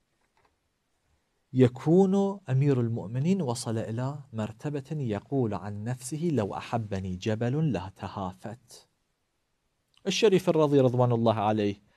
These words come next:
يقول، يعني يفسر هذه العبارة، هذه في الحكمة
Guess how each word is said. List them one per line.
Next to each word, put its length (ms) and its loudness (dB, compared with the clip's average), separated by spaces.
يقول، 460 4
يعني 120 -2
يفسر 500 6
هذه 300 -2
العبارة، 580 -6
هذه 260 -2
في 80 -8
الحكمة 520 -6